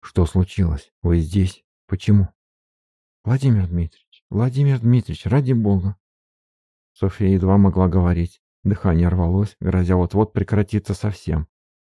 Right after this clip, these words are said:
Сердце приходилось зажимать рукой, чтобы оно не выскочило прочь, пробив и грудь, и платье.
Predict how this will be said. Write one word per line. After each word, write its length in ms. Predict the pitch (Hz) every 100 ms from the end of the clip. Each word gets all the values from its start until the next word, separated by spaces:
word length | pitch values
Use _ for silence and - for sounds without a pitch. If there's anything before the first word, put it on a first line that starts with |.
| _ _
Сердце 360 | - 104 -
приходилось 580 | 104 92 - 95 104 107
зажимать 440 | 104 101 98 98
рукой, 500 | 113 117 - 82 80 - _ _
чтобы 280 | - 98 90
оно 120 | 92
не 120 | 90
выскочило 540 | 98 98 - - 110
прочь, 420 | 107 - 92 85 - _ _ _
пробив 400 | 90 95 95 -
и 60 | 107
грудь, 340 | 101 104 -
и 20 |
платье. 560 | 107 104 90 - -